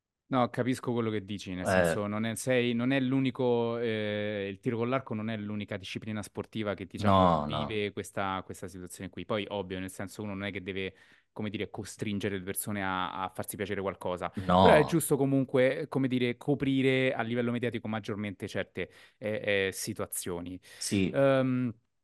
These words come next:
Speaker 1: abbiamo detto che uno dei tuoi obiettivi, appunto, è un giorno riuscire ad andare alle Paralimpiadi, appunto, eh,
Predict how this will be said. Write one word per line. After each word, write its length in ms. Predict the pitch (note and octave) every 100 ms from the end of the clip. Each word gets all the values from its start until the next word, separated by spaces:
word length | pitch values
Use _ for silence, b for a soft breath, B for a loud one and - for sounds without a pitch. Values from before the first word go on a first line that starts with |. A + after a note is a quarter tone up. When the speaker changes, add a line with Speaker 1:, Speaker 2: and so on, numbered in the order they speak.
| _ _ _
Speaker 1:
abbiamo 280 | - C#3 A#3
detto 240 | G3+ - C3+
che 80 |
uno 160 | D#3+ G3
dei 100 | D3
tuoi 120 | D3+
obiettivi, 320 | D3+ - C#3
appunto, 320 | B2 - B2 C#3+
è 20 |
un 80 | D3
giorno 220 | B2+ A#2
riuscire 240 | A#2 -
ad 60 | A#2
andare 180 | A2+ A2
alle 100 | G#2+
Paralimpiadi, 760 | G#2+ A#2 D3+ B2+ A2+ G#2+ G#2+ G#2+
appunto, 760 | A2+ - G#2 G2+ A2 G2+ G2+
eh, 920 | - G#2 G2 F#2 F#2 F#2 G#2 - F#2+